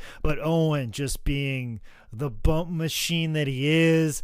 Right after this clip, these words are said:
whenever you need to run spots, he's there. When the finish needs to happen, he's there. Just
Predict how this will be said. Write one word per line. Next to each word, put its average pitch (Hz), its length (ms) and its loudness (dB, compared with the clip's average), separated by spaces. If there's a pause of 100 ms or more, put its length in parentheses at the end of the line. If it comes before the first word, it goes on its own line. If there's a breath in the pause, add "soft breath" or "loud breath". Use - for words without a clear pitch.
(160 loud breath)
whenever 143 380 -4
you 156 80 -2
need 151 220 -2
to 147 100 0
run 147 260 0
spots, 143 460 -2
he's 107 220 -2
there. 143 340 2
When 131 160 0
the 110 80 -6
finish 170 480 -4
needs 156 180 -4
to 151 100 0
happen, 143 380 0
he's 92 260 -12
there. 143 600 0 (280)
Just 143 340 -6